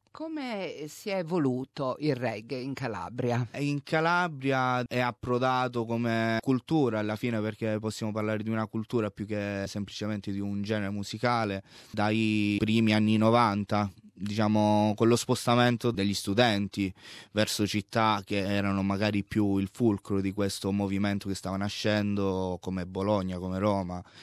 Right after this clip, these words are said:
Speaker 2: I giovani sono spostati verso queste città nei circuiti universitari ed è nato questo che all'inizio era più qualcosa legato alla politica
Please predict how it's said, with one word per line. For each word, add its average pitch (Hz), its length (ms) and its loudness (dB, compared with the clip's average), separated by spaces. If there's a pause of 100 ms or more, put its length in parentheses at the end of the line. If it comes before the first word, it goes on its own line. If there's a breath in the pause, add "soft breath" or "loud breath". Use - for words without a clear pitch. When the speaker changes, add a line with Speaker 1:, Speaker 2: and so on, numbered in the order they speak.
Speaker 2:
I 95 120 -4
giovani 104 600 4
sono 104 200 -4
spostati 98 420 -2
verso 95 400 -2
queste 104 320 -4
città 110 500 0
nei 92 320 -2
circuiti 92 720 -2
universitari 110 1000 0 (400 loud breath)
ed 127 180 4
è 160 60 8
nato 127 340 2
questo 107 800 4
che 117 240 2
all'inizio 123 800 0
era 113 240 2
più 120 380 2
qualcosa 104 500 -2
legato 98 640 0
alla 104 340 0
politica 110 720 0